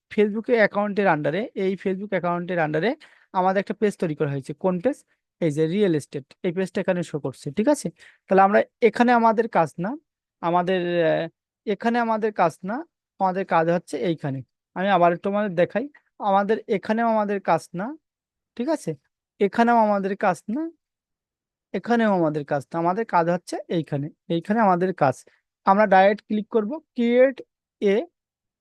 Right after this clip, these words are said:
business portfolio, আমরা সরাসরি এইখানে ক্লিক করলাম। Create a business portfolio। Create a business portfolio তে ক্লিক করলে আমাদের সামনে প্রথমে একটা কি বলছে? বিজনেস পোর্টফোলিও নেম। এই নেমটা আপনাকে একটা ভ্যালিড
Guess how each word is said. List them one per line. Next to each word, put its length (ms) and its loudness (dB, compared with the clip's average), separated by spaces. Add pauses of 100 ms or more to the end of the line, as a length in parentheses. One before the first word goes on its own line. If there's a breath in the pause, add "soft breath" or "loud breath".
(140)
business 500 -2 (120)
portfolio, 400 -4 (440)
আমরা 200 6
সরাসরি 340 2
এইখানে 240 2
ক্লিক 220 -8
করলাম। 280 -2 (1080)
Create 300 8
a 0 -
business 460 0
portfolio। 380 -2 (480)
Create 240 6
a 120 8
business 440 0
portfolio 540 -2
তে 100 -8
ক্লিক 320 -6
করলে 200 0
আমাদের 280 2
সামনে 320 -2
প্রথমে 520 -4 (400)
একটা 180 2
কি 140 -2
বলছে? 380 0 (400 soft breath)
বিজনেস 640 0 (300)
পোর্টফোলিও 400 2
নেম। 260 4 (380 soft breath)
এই 180 6
নেমটা 340 2
আপনাকে 340 0
একটা 160 0
ভ্যালিড 400 2